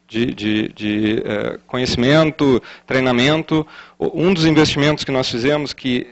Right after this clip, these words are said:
eh, nós devemos começar agora, eh, eu acho que mais pro segundo semestre, né, até conseguir estruturar tudo, mas o investimento já foi feito, é um software de treinamento via web.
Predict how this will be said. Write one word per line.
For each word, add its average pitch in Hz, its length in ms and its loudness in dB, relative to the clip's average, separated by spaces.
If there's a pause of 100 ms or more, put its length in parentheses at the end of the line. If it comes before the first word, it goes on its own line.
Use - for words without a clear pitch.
(120)
eh, 113 260 -2
nós 120 200 0
devemos 123 440 2
começar 139 720 2
agora, 123 640 4 (440)
eh, 113 260 -6
eu 123 180 2
acho 139 180 4
que - 80 -10
mais 135 220 2
pro - 100 -14
segundo 139 380 -2
semestre, 123 720 -4 (260)
né, 110 280 -4
até 113 280 0
conseguir 123 500 -6
estruturar 110 520 -2
tudo, 131 320 0
mas 117 340 -4 (380)
o 120 80 -4
investimento 123 460 0
já 123 100 0
foi 117 180 -2
feito, 139 400 0 (440)
é 139 360 2 (120)
um 151 260 -4
software 165 840 2
de 143 180 -6
treinamento 147 640 0
via 139 160 0
web. 135 300 6